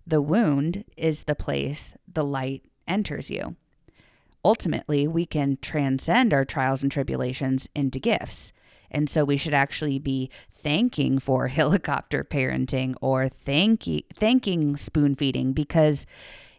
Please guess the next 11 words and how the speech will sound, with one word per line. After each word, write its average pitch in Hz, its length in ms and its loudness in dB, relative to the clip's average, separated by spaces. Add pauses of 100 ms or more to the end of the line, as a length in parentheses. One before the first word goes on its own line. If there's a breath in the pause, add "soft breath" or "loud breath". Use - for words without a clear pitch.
it's 196 180 2
something 214 400 2
that 190 160 2
is 175 160 0
unique 170 460 -2
to 165 160 -4
our 151 240 2
generation 156 760 -2
and 143 140 2
our 135 100 -2
experience. 151 800 0